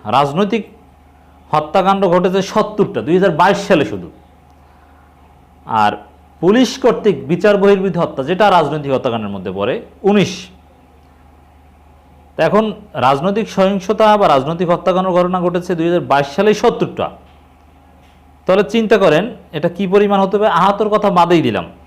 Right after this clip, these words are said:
আমাদের কাছে সব তথ্যই আছে। আহত হয়েছেন দুই হাজার বাইশ সালে প্রায় ছয় হাজার নয়শো চোদ্দো জন।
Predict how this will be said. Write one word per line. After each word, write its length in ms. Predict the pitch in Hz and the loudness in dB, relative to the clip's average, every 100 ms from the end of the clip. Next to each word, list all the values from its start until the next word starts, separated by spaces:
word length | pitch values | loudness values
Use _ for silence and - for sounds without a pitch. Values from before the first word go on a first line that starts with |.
| - - | -20 -8
আমাদের 280 | 135 160 175 | -4 -2 -2
কাছে 200 | 180 - | -4 -4
সব 260 | - 180 | -2 0
তথ্যই 320 | 180 170 190 143 | 0 -2 2 2
আছে। 300 | 156 156 240 - - _ _ _ _ - - | 0 -4 -6 -10 -20 _ _ _ _ -20 -8
আহত 320 | 143 160 175 | -2 0 2
হয়েছেন 380 | 185 180 190 175 | 2 0 -2 -2
দুই 100 | 165 | 0
হাজার 160 | 160 | 2
বাইশ 200 | 156 151 | 2 0
সালে 120 | 165 | 0
প্রায় 160 | 160 156 | -4 -4
ছয় 240 | - 165 | 0 2
হাজার 440 | 165 160 160 151 - - - - | 2 2 2 0 -8 -20 -20 -4
নয়শো 320 | 143 151 160 | -2 -2 -2
চোদ্দো 340 | - 160 123 107 | 0 -2 -2 -4
জন। 200 | 92 | -6